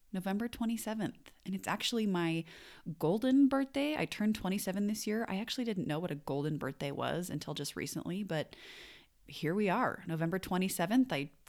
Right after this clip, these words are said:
turned twenty-seven. It's a really good day, and so I picked a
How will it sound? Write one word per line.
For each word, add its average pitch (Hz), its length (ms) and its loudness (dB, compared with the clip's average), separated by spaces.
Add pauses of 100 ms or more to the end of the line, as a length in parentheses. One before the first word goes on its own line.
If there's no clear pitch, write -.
(100)
turned 165 380 0
twenty-seven. 170 800 4
It's 175 160 -4
a 165 60 -2
really 165 260 2
good 160 180 0
day, 160 380 4
and 180 160 0
so 156 240 0
I 156 100 2
picked - 360 -6 (100)
a 165 200 0